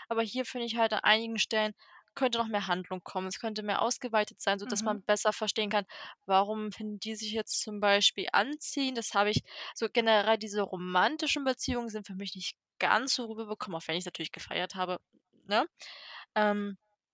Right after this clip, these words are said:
Speaker 1: habe ich trotzdem sehr gemocht und hat mir auf jeden Fall Lust gemacht, weiterzulesen und ich habe da ja noch einiges vor mir. <sighs>
Speaker 2: Ja. <laughs>
Speaker 1: Ja, deswegen bin ich da schon sehr gespannt und es hat mir aber sehr viel Spaß gemacht mal wieder.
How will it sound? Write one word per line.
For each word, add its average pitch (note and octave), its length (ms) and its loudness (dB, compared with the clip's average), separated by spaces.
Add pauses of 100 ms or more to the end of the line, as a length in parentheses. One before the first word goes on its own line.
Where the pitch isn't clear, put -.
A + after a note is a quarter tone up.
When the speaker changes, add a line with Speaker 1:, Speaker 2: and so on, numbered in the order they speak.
(260)
Speaker 1:
habe A3+ 180 0
ich - 40 -6
trotzdem A3+ 300 -6
sehr G3 220 2
gemocht G#3+ 600 6
und G3+ 400 -4
hat A#3+ 140 -4
mir F#3+ 120 0
auf - 160 -10
jeden C#4 180 -2
Fall D#4 160 -2
Lust C#4 180 -2
gemacht, A#3+ 220 -6
weiterzulesen G#3+ 800 -2
und F3 160 -6
ich - 180 12
habe F#3 160 -4
da F3+ 80 -4
ja F3 120 -4
noch E3+ 220 -8
einiges D#4 560 -2
vor C4 240 -2
mir. B3+ 220 -6
<sighs> - 640 -16
Speaker 2:
Ja. F#3+ 520 0 (280)
<laughs> - 0 -
Speaker 1:
Ja, A3+ 320 10 (280)
deswegen A3+ 580 0 (320)
bin A#3+ 140 -2
ich B3 80 -4
da G#3+ 120 0
schon G3+ 200 -2
sehr F#3+ 160 -2
gespannt G3 480 0
und A#3+ 60 -2
es A3 160 -4
hat - 160 -4
mir C4 140 -2
aber G#3+ 160 -4
sehr G3 140 -6
viel - 120 -12
Spaß G3+ 420 0
gemacht B3 360 -8
mal A#3+ 140 -10
wieder. B3+ 320 -4